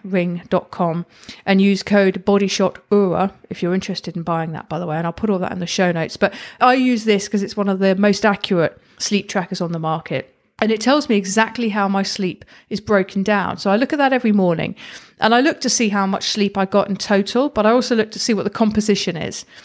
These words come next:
What I've noticed is I actually get more deep sleep in the first part of my night than I do in the second, which I think is quite interesting. So despite what I've just said about the typical sleep cycle,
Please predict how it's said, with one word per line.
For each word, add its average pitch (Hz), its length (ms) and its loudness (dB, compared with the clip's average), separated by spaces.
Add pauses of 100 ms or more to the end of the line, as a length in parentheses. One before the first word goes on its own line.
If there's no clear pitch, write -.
(300)
What 294 160 4
I've 330 160 2
noticed 254 600 0
is 208 160 2
I 233 140 4
actually 262 300 -2
get 220 200 0
more 247 420 2
deep 254 420 -2
sleep 165 360 -4
in 180 60 -8
the 180 60 -6
first 240 440 0
part 170 220 0
of 160 80 -6
my 156 160 -8
night 165 400 -4 (260)
than 220 140 4
I 226 80 4
do 226 160 2
in 220 120 4
the 214 60 2
second, - 600 -2 (560)
which 220 100 -2
I 233 80 4
think 233 140 2
is 220 100 -2
quite 196 220 0
interesting. 180 480 -6
So 208 160 0
despite 247 480 0
what 214 100 0
I've 208 80 2
just 214 220 -2
said 202 120 0
about 190 260 -2
the - 40 -20
typical 196 340 -6
sleep 220 300 -4
cycle, - 580 -4